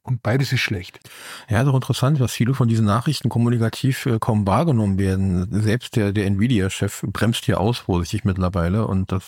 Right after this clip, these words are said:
Speaker 2: wird in vielen Fällen gar nicht
Speaker 1: Mhm.
Speaker 2: wahrgenommen, dass sich Mark Zuckerberg mittlerweile auch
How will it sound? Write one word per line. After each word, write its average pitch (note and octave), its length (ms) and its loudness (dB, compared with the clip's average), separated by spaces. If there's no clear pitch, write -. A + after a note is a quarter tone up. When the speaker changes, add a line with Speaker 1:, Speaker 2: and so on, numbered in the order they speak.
Speaker 2:
wird F#2 260 -4
in G2+ 140 -2
vielen G2 280 -2
Fällen G2+ 240 0
gar F#2+ 120 4
nicht G#2+ 140 2
Speaker 1:
Mhm. - 20 2
Speaker 2:
wahrgenommen, A#2 400 0
dass G#2 180 0
sich - 160 -2
Mark F#2+ 260 2
Zuckerberg G#2 580 0
mittlerweile F#2+ 440 2
auch G#2+ 160 -4